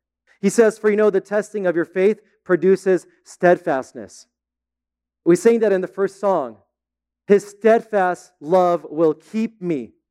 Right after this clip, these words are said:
It's guiding me, right? Produces steadfastness. How many of us want to be just tossed around by the storms of life? Not many of us. We will, we would want to be standing firm in Christ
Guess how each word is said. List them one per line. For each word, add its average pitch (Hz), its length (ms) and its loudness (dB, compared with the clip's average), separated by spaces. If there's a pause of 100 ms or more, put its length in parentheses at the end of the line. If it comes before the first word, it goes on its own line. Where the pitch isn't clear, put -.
(1080)
It's 175 300 -2
guiding 220 460 2
me, 127 280 -12 (840)
right? 208 220 2
Produces 220 400 -2
steadfastness. 214 640 -4
How 220 160 -2
many 214 180 0
of 190 140 0
us 175 180 -4
want 202 220 -4
to 196 80 -16
be 190 100 -6
just 175 240 -10
tossed 214 380 -4
around 185 560 -4 (420)
by 180 360 4
the 170 340 -4
storms 165 800 -6 (340)
of 135 160 -6
life? 139 440 -2 (600)
Not 156 160 0
many 190 180 2
of 143 140 -2
us. 156 260 -8 (400)
We 196 140 4
will, 208 240 4
we 196 140 -4
would 220 160 2
want 208 180 -4
to 202 100 -16
be 185 120 -12
standing 208 380 -2
firm 208 600 0
in 170 220 -8
Christ - 720 -10